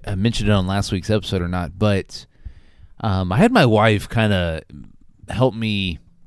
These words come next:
mine the, the, the filmography of certain Adam, Eves, and Steves, uh, for, for romantic comedies. And, and she's like, "Hey, what about Steve Martin?" I was like, "No, no, no, no, no.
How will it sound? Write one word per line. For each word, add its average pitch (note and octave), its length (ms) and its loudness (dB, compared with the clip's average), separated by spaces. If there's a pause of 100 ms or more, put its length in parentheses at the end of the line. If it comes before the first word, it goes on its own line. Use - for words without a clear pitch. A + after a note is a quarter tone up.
(240)
mine G2+ 680 0
the, F2+ 480 -4
the, E2+ 480 -10
the E2 400 -8
filmography F#2+ 880 0
of D#2+ 220 -6
certain F2+ 680 -2 (440)
Adam, F#2+ 800 -2
Eves, F#2 480 -4
and E2 160 -10
Steves, F#2+ 840 -4 (760)
uh, F2+ 240 -4
for, F#2 440 0 (220)
for G#2 160 -2
romantic G2+ 420 2
comedies. F#2+ 640 0 (640)
And, G2+ 380 -2
and G2 140 -6
she's G#2 260 -2
like, F#2+ 200 2
"Hey, D#3 160 0
what D3+ 160 4
about A#3+ 180 2
Steve G3+ 340 0
Martin?" E3+ 500 0
I G#2+ 100 0
was G2+ 140 0
like, F#2+ 160 -2
"No, G#2+ 160 4
no, G2 220 2
no, E2+ 160 -2
no, D2 140 -8
no. C2 60 -12